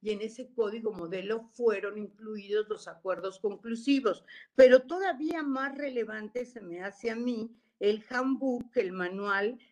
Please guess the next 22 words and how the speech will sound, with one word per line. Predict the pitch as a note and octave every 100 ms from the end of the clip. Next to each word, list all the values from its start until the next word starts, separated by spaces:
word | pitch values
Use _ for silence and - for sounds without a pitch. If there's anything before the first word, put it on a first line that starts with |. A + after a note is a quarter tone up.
| _
que | - G3+
sobre | - G3+ G3 G3
disputas | F#3 - - - C#4 - B3 A#3+ - - _ _
y | A#3+ B3+ C#4 -
evitación | - A3 G#3 G#3 - G3+ - - C4+ B3+ B3+
o | A3+
avoidance | F3+ F3 A3+ A#3+ A#3+ A3+ G#3+ F3+ -
controversies | F3+ E3 G#3+ A3 A#3 A#3 C4+ C#4+ - _ _ -
acaba | A3+ A#3 - C4 C4 C#4+
de | C#4 C4
publicar | - F#3 G3+ G3 - A#3 A#3
en | A#3 F#3
octubre | F3+ - D4+ D4 B3+ A3+ A#3
del | G#3 F3+
año | G3 G#3+ G#3+
pasado | - A#3 - B3 G#3 G#3+ A3+ - _ -
el | B3+ B3+ B3
Comité | B3 A#3 A#3 B3 C#4+ -
Fiscal | D#4 - _ B3 A#3+ C#4
de | C#4
Naciones | B3+ G#3 G3+ - - C4+ C4+ C#4 C#4 - -
Unidas, | B3 A#3 A#3+ D4+ F4+ D4+ G#3+ F3+ -